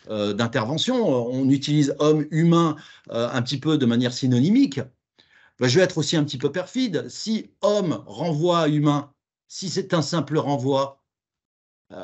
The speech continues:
avec ou, euh, sans H majuscule pour le sauver, eh bien, pourquoi, euh, ne pas utiliser la notion première plutôt que son dérivé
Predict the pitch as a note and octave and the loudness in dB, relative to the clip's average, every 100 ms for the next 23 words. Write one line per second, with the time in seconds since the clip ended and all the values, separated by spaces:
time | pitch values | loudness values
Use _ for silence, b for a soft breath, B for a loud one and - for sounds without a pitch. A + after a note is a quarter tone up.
0 | - A2+ C3+ D3 A#2+ A2 G2+ G2 - - | -6 2 2 2 -2 -4 -4 -8 -12 -4
1 | B2+ B2+ B2+ B2+ B2+ A#2 B2 - B2+ G#2+ | -4 -2 -2 -2 -4 -4 -6 -6 -4 -4
2 | E2 - G2+ G2 - A2 A2 G2+ _ _ | -6 -8 -6 -4 -4 -2 -2 -2 _ _
3 | b b b b b A2+ F3+ D3 D#3 B2+ | b b b b b 0 2 2 0 2
4 | G3+ G3 D#3+ C#3 C3+ C#3 D3 D3+ C#3+ C#3+ | 4 4 2 0 -2 -4 -2 -4 -4 -6
5 | C3 C3 C3+ A#2+ D3 C3 A#2 C3+ G3+ - | -4 -2 -2 -4 -6 -6 -2 -2 -2 -6
6 | D3+ F3 E3+ C#3 C3 C3+ C3 A#2+ F#3+ | -6 -4 -4 -4 0 0 0 2 2